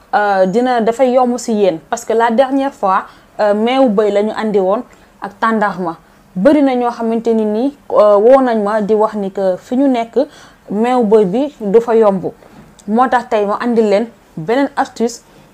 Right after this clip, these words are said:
boo xamante ni nii pour force la,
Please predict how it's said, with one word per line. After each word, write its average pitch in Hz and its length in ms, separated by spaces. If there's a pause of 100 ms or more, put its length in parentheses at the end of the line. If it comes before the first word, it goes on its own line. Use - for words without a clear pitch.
(160)
boo 233 180
xamante 269 420
ni 226 120
nii 208 240 (260)
pour 254 140
force 277 460
la, 233 180